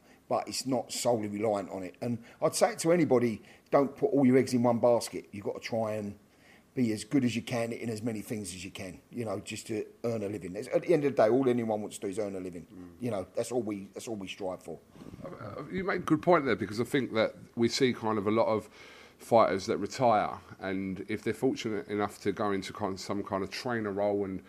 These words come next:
Speaker 2: we know when you're starting off as a trainer, it's the financial aspect of that is never gonna be great. Do-, doesn't matter who you've got.
Speaker 1: Mm.
Speaker 2: Um, and also, if you go into some sort of, like,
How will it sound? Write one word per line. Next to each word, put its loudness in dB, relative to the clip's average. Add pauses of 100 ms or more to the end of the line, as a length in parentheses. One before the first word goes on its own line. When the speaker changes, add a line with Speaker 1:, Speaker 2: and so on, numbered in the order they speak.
(180)
Speaker 2:
we 0
know -2
when 2
you're 2
starting 0
off -8
as -8
a -10
trainer, -4
it's -10 (840)
the 0
financial -2
aspect -10
of -8
that -6
is -12
never -6
gonna -10
be -10
great. -6
Do-, -4 (600)
doesn't -6
matter -2
who 0
you've -2
got. -4 (380)
Speaker 1:
Mm. 4
Speaker 2:
Um, -2
and 0
also, -2
if -2
you 0
go 0
into -2
some -8
sort -4
of, -8 (160)
like, -2